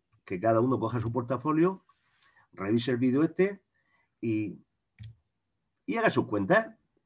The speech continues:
sus proyecciones propias de dividendo entre doscientos y diez mil. Cada cual puede hacer su propia pro-, proyección en base a su portafolio. Creo que, bueno, creo que ya os he dado bastantes números, bastantes datos, bastante información.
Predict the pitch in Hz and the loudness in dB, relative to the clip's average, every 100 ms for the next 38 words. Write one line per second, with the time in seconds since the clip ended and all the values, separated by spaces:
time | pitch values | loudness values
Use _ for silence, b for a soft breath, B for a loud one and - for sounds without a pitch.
0 | _ _ - 151 135 113 107 160 147 - | _ _ -2 -2 2 2 4 2 0 0
1 | 98 110 214 214 _ b b b b b | -2 0 0 -2 _ b b b b b
2 | b - 110 117 123 156 190 175 143 110 | b 0 6 6 6 6 4 2 2 0
3 | - 135 151 139 101 95 90 - _ _ | 0 -2 2 2 2 -2 -4 -8 _ _
4 | _ _ _ _ _ - 165 185 170 147 | _ _ _ _ _ 2 4 6 6 6
5 | 180 185 160 151 143 123 160 160 120 127 | 4 4 0 0 0 0 -2 -2 -4 -2
6 | 151 139 135 120 - - 131 127 120 151 | -2 0 0 -2 -6 -8 -4 -2 0 0
7 | 165 123 107 110 143 151 104 92 - 160 | 0 0 -2 -2 -4 -6 -8 -8 -6 -4
8 | 180 - - _ _ _ _ _ _ - | -4 -6 -12 _ _ _ _ _ _ -10
9 | 110 123 113 95 - _ _ _ _ b | -8 -6 -6 -8 -12 _ _ _ _ b
10 | b b b b b 147 170 170 208 214 | b b b b b 4 6 6 6 6
11 | 190 170 165 156 156 147 127 139 123 131 | 8 10 10 8 8 8 6 4 4 4
12 | 160 175 160 139 120 135 120 123 160 180 | 6 6 6 4 4 2 2 2 4 4
13 | 156 160 117 - 135 127 131 113 120 123 | 4 0 0 0 -2 0 -2 0 0 0
14 | 120 180 175 175 175 | 2 4 6 4 2